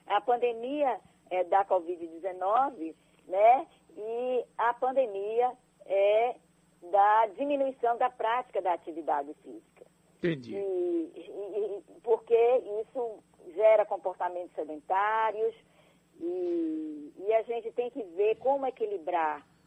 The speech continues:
Speaker 1: né, esse uso é, esse uso das telas. Então, as famílias ficaram trabalhando em casa,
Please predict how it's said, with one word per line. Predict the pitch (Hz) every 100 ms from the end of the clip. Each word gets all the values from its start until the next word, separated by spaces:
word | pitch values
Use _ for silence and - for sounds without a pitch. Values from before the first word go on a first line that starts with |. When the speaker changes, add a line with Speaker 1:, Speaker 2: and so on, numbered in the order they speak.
| _
Speaker 1:
né, | 160 185 214 196
esse | 196 196
uso | 208 202 220 233 170 170 160 _ _ _ -
é, | 185 180 185
esse | 190 196
uso | 196 180
das | 170 165 - -
telas. | 147 135 127
Então, | 160 160 208 226 - _ _ -
as | 190 196
famílias | 226 220 240 254 240 _ _ _ _ _ -
ficaram | - - 175 135 -
trabalhando | 196 196 185 208 277
em | 262
casa, | - 185 190 208 226